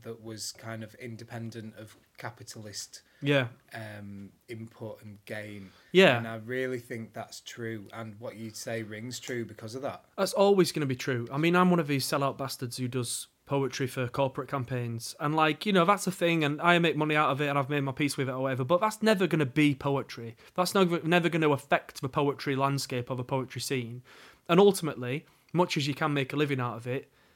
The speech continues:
Speaker 2: there's never gonna be money to made in poetry, really. In terms of, like, you know, Universal Records pumping loads of money into the next band 'cause it might
Speaker 1: Sony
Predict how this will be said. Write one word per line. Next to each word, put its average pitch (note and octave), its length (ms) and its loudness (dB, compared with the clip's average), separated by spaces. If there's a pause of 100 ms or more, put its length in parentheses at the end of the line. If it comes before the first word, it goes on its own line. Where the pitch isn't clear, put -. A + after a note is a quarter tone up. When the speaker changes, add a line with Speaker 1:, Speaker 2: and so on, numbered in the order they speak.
(240)
Speaker 2:
there's C#3 140 -2
never D#3 320 4
gonna C#3+ 200 -2
be C3+ 100 -2
money C#3 220 0
to C3 120 -6
made C3 160 -2
in B2 120 -4
poetry, C3 400 -4
really. A#2+ 400 -4 (240)
In F#3 260 6
terms F#3+ 320 6
of, D#3+ 160 2
like, C#3+ 380 2 (260)
you D3+ 120 -2
know, B2+ 280 2 (600)
Universal C#3+ 520 2
Records C3+ 420 -2
pumping C3 440 -4
loads B2+ 200 0
of C3 60 -2
money B2+ 240 0
into B2 200 -4
the B2+ 120 -2
next C3 220 -6
band B2+ 380 -4
'cause B2 140 -8
it C3+ 100 -10
might C3+ 200 -2
Speaker 1:
Sony - 40 -8